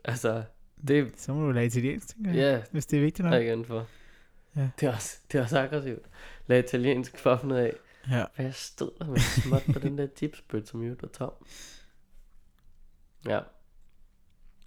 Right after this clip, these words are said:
Speaker 2: Jul.
Speaker 1: Jul, jul,
Speaker 2: Jeg har
Speaker 1: jul,
Speaker 2: én ting tilbage på
Speaker 1: jul,
Speaker 2: min,
Speaker 1: jul,
Speaker 2: øh,
Speaker 1: jul.
Speaker 2: flotte liste her med jul, og det er julekollektiv.
Speaker 1: Julekollektiv?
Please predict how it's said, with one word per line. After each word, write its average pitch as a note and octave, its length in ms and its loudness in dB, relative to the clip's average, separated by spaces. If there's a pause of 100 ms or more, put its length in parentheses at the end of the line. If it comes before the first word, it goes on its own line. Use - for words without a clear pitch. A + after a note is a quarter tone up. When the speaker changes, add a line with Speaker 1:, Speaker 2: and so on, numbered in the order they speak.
(220)
Speaker 2:
Jul. E3+ 260 4 (540)
Speaker 1:
Jul, B2+ 240 4
jul, C#3 200 0
Speaker 2:
Jeg D3+ 80 4
har E3 200 4
Speaker 1:
jul, F#3 80 -2 (260)
Speaker 2:
én F3+ 40 4
ting E3 140 2
tilbage D3+ 240 4
på D3 40 0
Speaker 1:
jul, D3+ 80 2
Speaker 2:
min, C#3+ 160 2
Speaker 1:
jul, C#3 80 2
Speaker 2:
øh, B2+ 460 -2
Speaker 1:
jul. B2 80 -6
Speaker 2:
flotte C#3+ 260 -2
liste D3 280 -4
her D3 160 -2 (200)
med D3+ 160 0
jul, D3+ 320 -2 (320)
og C#3+ 160 -6
det F3 140 0
er D3 40 0
julekollektiv. C#3 880 -2 (800)
Speaker 1:
Julekollektiv? A#2+ 1200 -2